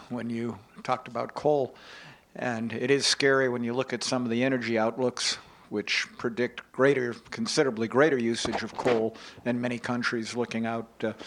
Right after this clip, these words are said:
twenty and thirty years. So the, the one thing that has not come up today are new technologies.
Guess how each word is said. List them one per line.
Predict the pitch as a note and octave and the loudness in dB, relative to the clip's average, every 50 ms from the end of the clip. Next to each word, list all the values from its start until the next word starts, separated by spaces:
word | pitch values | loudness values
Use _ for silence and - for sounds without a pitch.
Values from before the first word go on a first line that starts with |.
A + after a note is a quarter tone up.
| - - - - | -18 -18 -14 -10
twenty | - - B2+ B2 A#2 A#2 | -4 -2 0 0 2 0
and | A2 G#2 G#2 | 0 -2 -4
thirty | - - A#2+ A#2 A2+ A2 | -2 -2 0 0 0 0
years. | G#2 G#2+ A#2 B2 A#2 A2 G2+ - - - - - - - - - - - - _ | 0 2 2 2 2 2 0 -4 -12 -14 -20 -20 -20 -20 -20 -20 -20 -20 -20 _
So | - - - D3+ D3 C#3 | -4 2 6 6 6 6
the, | C3 B2+ - - - - - - - C4+ - | 6 0 -4 -6 -16 -14 -14 -12 -12 -12 -8
the | - D#3+ E3 | -2 -2 0
one | E3 D#3 F#3 G#3 | 4 4 4 4
thing | - F3+ F3 D#3 | 6 4 2 4
that | C#3 C3 | 2 -2
has | - - C3+ C3 B2 - - | -2 0 0 0 0 0 -2
not | B2+ C3+ D3+ D#3 D3 - - - - - | 2 4 4 4 4 2 -4 -20 -16 -8
come | - - C3+ C3 C3 | 0 0 2 2 4
up | B2+ B2+ - - | 2 0 0 -2
today | - - B2 A2+ A#2+ A#2 A#2 A#2 A2 G#2 - - - - - _ _ - | -2 -2 0 2 2 2 2 0 -2 -4 -8 -16 -18 -20 -20 _ _ -4
are | A#2 A#2 A2+ A2+ A2 A2 | -2 0 0 0 0 -2
new | A2 A#2 B2+ B2+ | 0 0 0 0
technologies. | B2+ - B2 A2 - - A#2+ A#2 A#2 A#2 A2+ G#2+ G2+ F#2+ G2 F#2+ - - - | 0 0 -2 -2 -2 -2 0 2 2 2 0 -2 -4 -6 -8 -8 -8 -8 -8